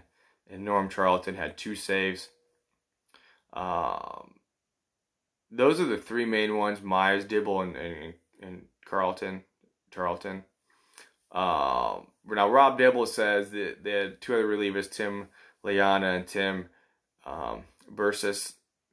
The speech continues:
should also be considered part of the Nasty Boys. Either way, though, the Cincinnati Reds had a really, really strong bullpen. They pitched eight and two-thirds, um, innings in the World Series, gave up no earned runs. Rob Dibble ended up winning game two,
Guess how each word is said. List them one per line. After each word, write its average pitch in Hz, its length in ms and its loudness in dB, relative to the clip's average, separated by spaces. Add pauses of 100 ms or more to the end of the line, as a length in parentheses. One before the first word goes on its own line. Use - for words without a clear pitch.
(160)
should 101 220 -4
also 95 280 2
be 98 80 -6
considered 95 540 -8
part 95 180 -2
of 95 80 -4
the 92 60 -6
Nasty 90 380 -4
Boys. 92 440 -4 (560)
Either 139 220 6
way, 117 260 6
though, 104 120 4
the 98 100 -8
Cincinnati 104 400 -8
Reds 92 300 -4
had 98 80 -8
a 92 60 -6
really, 104 420 -2
really 98 260 -2
strong 87 400 -6
bullpen. 82 440 -6 (840)
They 117 120 -2
pitched 135 320 4
eight 110 220 0
and 110 100 -10
two-thirds, 107 840 0 (460)
um, 92 680 -2 (180)
innings 110 380 -2
in 107 80 -6
the 104 80 -2
World 107 240 2
Series, 101 440 -2
gave 101 240 -2
up 90 120 -2
no 101 340 0
earned 98 200 -2
runs. 95 520 -4 (460)
Rob 107 320 4
Dibble 110 240 4
ended 95 160 -2
up 98 80 -16
winning 98 280 -6
game 92 260 -4
two, 98 420 -4